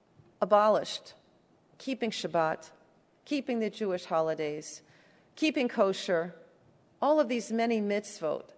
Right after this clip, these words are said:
that applied to Jews from the time the Torah was given thirty-three hundred years ago, what was the one thing they kept? Praying in a synagogue.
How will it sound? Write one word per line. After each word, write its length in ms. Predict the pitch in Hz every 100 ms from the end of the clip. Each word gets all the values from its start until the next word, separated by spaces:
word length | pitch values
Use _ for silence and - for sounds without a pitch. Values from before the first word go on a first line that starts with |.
| _
that 140 | 170
applied 580 | 160 - 180 156 151 - - _ _ _ -
to 140 | 214
Jews 640 | 180 208 190 156 - - - _ _ _ _
from 220 | 226 202
the 60 |
time 320 | 185 - 208 208
the 100 | 180
Torah 340 | - 196 190
was 200 | 165 -
given 260 | 190 170 175
thirty-three 500 | 180 180 180 - 165
hundred 340 | 170 160 156
years 300 | 156 156 165
ago, 280 | 147 131 - - _ _ _ _ _ _ _ - -
what 160 | 311
was 180 | 349 247
the 140 | 220 196
one 280 | 196 202
thing 300 | 208 196 175
they 100 | 160
kept? 500 | 160 196 - - - - _ _ _ _ _ _ _ _ _ _ _ _ _ _ _ _ _ _ _ _ _ _
Praying 220 | 269 277
in 60 | 269
a 60 |
synagogue. 540 | 262 247 233 139 -